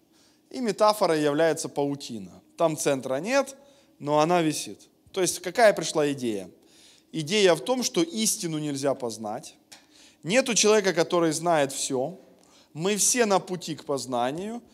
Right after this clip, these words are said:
Каждый смотрит в свое окошко, каждый видит по-разному.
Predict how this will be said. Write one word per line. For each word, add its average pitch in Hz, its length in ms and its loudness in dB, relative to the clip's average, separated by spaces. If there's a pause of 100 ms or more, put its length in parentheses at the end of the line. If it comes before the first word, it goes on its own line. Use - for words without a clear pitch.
(200)
Каждый 170 380 4
смотрит 160 380 -2
в - 40 -12
свое 143 300 0
окошко, 214 560 -6 (100)
каждый 156 380 2
видит 139 300 -4
по-разному. 214 640 0